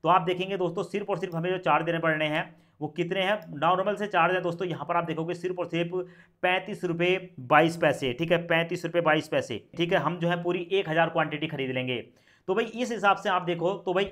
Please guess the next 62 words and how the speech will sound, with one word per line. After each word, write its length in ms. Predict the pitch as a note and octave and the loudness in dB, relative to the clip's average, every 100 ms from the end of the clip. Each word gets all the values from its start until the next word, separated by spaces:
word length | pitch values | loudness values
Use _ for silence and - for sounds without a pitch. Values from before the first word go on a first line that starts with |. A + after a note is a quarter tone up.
| - | -2
एंजल 320 | E3+ F3+ G#3+ | -2 0 0
वन 220 | F3+ F#3+ F3+ | 0 -2 -4
में 380 | F#3 G3+ D#3+ B2 | -4 -4 -8 -6
ज़मीन 280 | D#3+ G3 | -4 0
आसमान 320 | F3+ D#3+ E3 E3 | 0 0 -2 2
का 80 | |
अंतर 260 | E3+ D#3 D#3 | 0 2 2
है, 100 | D#3+ D#3+ - _ - | 2 0 -14 _ -4
क्योंकि 180 | F#3 A#3 | -2 0
दोस्तों 280 | G#3 - A3 | -4 -4 -4
यहाँ 220 | D#3 E3 | -2 0
पर 100 | G3 | 0
देखो 220 | F3 F#3 | 0 -2
सबसे 240 | E3 F3 | -4 -4
पहले 220 | F#3+ F3+ F#3 | 0 2 0
तो 80 | F#3+ | -2
ट्रेड 300 | - F3 E3 | 0 0 2
वैल्यू 300 | E3+ E3+ F3+ | 2 2 0
एक 200 | E3 E3 | 0 0
लाख 180 | D#3+ - | -2 -2
छियासी 280 | D3+ D3+ | -4 -2
हज़ार 180 | D3+ D#3 | -2 -2
एक 100 | D#3 | -2
सौ 120 | D#3+ | -6
नब्बे 180 | C#3+ C3 | -6 -4
रुपये 180 | C#3 D3+ | -4 -4
की 140 | D3 D3 | -4 -4
है 180 | E3+ - _ _ D3+ | -4 -8 _ _ -6
और 120 | D3 | -2
यहाँ 200 | D3 E3 | 2 2
पर 140 | F#3 | 2
देखोगे 340 | F3+ F3+ F3+ F#3+ | 0 -2 -2 -2
तो 100 | F#3 | -2
यहाँ 220 | D#3 C#3 | -2 0
पर 140 | F3 | 0
भी 60 | F3 | 0
आपको 260 | E3+ F#3 F#3 | 0 -2 0
लगभग 280 | D#3 D#3+ D#3+ | 0 0 -4
उतनी 200 | D#3 E3+ | -4 -4
ही 80 | E3 | -2
देखने 220 | E3 D#3+ | -2 -2
को 80 | E3 | -4
मिल 140 | D3 | -2
जाएगी। 240 | D3+ D3+ | 0 -2
मैं 120 | D#3+ E3 | -4 -6
क्लोज 220 | D3 D3 | -6 -4
करूँगा 320 | D3+ D3 D#3 - - _ _ | -4 -2 -2 -4 -10 _ _
तो 60 | D3+ | -4
यहाँ 200 | D3 D3+ | -2 0
पर 140 | E3+ E3+ | 2 2
आपको 160 | E3+ | 0
देखने 220 | E3+ E3 D#3+ | -2 -4 -4
को 80 | |
मिलेगी 240 | E3 D3+ F3 | -4 -2 0
एक 200 | F3 E3+ | 0 0
लाख 200 | E3 E3 | -2 -2
छियासी 300 | D#3 C#3+ E3 | -2 -2 -2
हज़ार 220 | C#3+ C3 | 0 0
एक 160 | D#3+ C3+ | -2 -8
सौ 100 | D#3+ | -6
नब्बे 220 | C#3+ C3 | -4 -4
रुपये, 280 | B2+ B2 | -4 -6